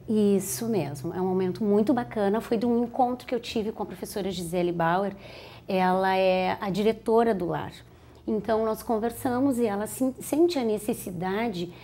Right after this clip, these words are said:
de que o Lar das Vovozinhas tenha uma maior visibilidade, mediante todo o trabalho que é feito. O lar hoje conta com cento e noventa e cinco idosas e um idoso. Então, assim, do, pra,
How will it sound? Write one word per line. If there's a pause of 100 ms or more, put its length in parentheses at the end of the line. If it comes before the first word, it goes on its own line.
(280)
de
que
o
Lar
das
Vovozinhas
tenha
uma
maior
visibilidade, (340)
mediante (100)
todo
o
trabalho
que
é
feito. (300)
O
lar
hoje
conta
com
cento
e
noventa
e
cinco
idosas
e
um
idoso. (400)
Então,
assim,
do,
pra,